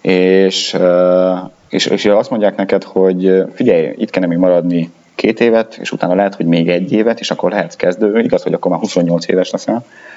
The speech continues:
vagy huszonhét, ö, de, de, de, de maradhatsz itt. Vagy a-, jön egy csapat, aki azt mondja, hogy figyelj, ha a free agent lesz, hogy, hogy elcserélünk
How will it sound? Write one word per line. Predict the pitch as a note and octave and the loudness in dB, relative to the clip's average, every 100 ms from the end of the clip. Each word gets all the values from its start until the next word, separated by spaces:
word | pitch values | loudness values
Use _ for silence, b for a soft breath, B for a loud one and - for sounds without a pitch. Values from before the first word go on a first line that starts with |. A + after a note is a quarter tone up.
| B B B B _ | B B B B _
vagy | F2 - | -4 -2
huszonhét, | - E2+ F2 F#2+ G#2+ - - | -2 -2 0 2 0 -2 -4
ö, | F2+ F2+ F2+ F#2 F#2 F#2+ F#2+ F#2+ - - _ _ _ - - - - - _ _ _ _ _ - - - - | 0 2 2 2 2 2 0 -2 -12 -20 _ _ _ -20 -20 -20 -20 -20 _ _ _ _ _ -20 -18 -12 0
de, | G#2 G#2 | 2 2
de, | G2+ G2+ F#2+ | 2 0 2
de, | G2 G2 | 2 2
de | G2 | 0
maradhatsz | G2 G2+ F2 F2 - | 0 0 -2 -6 0
itt. | G#2+ A#2 - B B B B _ _ - - - _ - - - F#3+ | 2 2 -2 B B B B _ _ -16 -16 -16 _ -20 -8 -2 0
Vagy | G3 G#2+ C#3+ D3+ | 2 2 0 -4
a-, | - - - - - | -8 -8 -10 -14 0
jön | A#2+ A2 | 2 2
egy | - | 0
csapat, | A#2 - B2 B2 - - | 0 0 0 -2 -8 -10
aki | F#2+ - | -4 0
azt | G2+ - | 0 0
mondja, | G2+ G2 | 0 0
hogy | |
figyelj, | - A2 E2+ | 2 0 0
ha | F#2 F2+ F#2 | 0 0 0
a | - F2+ | 0 -2
free | - G#2+ | 0 2
agent | F#2+ F2+ G2 | 2 0 -2
lesz, | F#2+ E2+ E2+ | -4 -4 -6
hogy, | - F#2 - | -2 -2 -2
hogy | F#2 F#2 - | -4 -4 -4
elcserélünk | G2 G#2 - F#2 F2+ F#2 - | -2 0 0 -2 -2 -4 -6